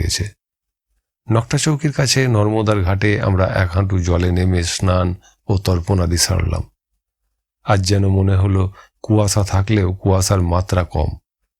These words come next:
জলের কনকনে ঠান্ডা ভাবটাও অপেক্ষাকৃত কম।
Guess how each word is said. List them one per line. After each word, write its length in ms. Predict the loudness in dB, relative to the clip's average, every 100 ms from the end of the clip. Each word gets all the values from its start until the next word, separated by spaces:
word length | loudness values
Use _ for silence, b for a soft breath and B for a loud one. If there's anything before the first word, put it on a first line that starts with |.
| -2
জলের 360 | 0 2 0 -2
কনকনে 460 | 0 0 0 0 0
ঠান্ডা 320 | -2 0 0
ভাবটাও 460 | 2 0 0 -2 -2
অপেক্ষাকৃত 760 | -4 -4 -4 -4 -4 -4 -2
কম। 340 | -2 -2 -4